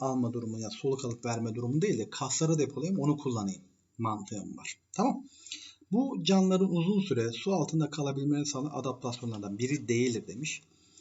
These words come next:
Birim vücut ağırlığı başına görece daha fazla miktarda kana sahip olmalı. Normalde sekiz ise on beş gibi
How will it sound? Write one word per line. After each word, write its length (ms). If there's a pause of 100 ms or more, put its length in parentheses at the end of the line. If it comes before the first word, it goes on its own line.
(280)
Birim 460
vücut 300 (100)
ağırlığı 580
başına 520 (320)
görece 480
daha 240
fazla 280
miktarda 460
kana 260
sahip 380
olmalı. 340
Normalde 480 (340)
sekiz 500
ise 300 (100)
on 300
beş 320
gibi 300